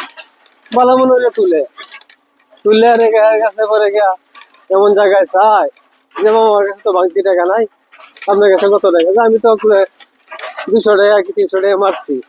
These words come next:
আচ্ছা দেন রিটার্ন, আপনার আমরা ভাঙিয়ে দিতে আসছি।" এই যে এই কথা কয়ে মনে হয় যে ইন্দে ঢুকিয়া,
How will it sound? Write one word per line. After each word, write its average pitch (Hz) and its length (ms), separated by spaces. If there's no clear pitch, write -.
আচ্ছা 185 200
দেন 208 180
রিটার্ন, 185 380
আপনার 180 280
আমরা 185 140
ভাঙিয়ে 170 320
দিতে 185 180
আসছি।" 143 240
এই 202 100
যে 170 100
এই 175 160
কথা 196 280
কয়ে 208 220
মনে 220 180
হয় 214 160
যে 214 180
ইন্দে 202 260
ঢুকিয়া, 247 400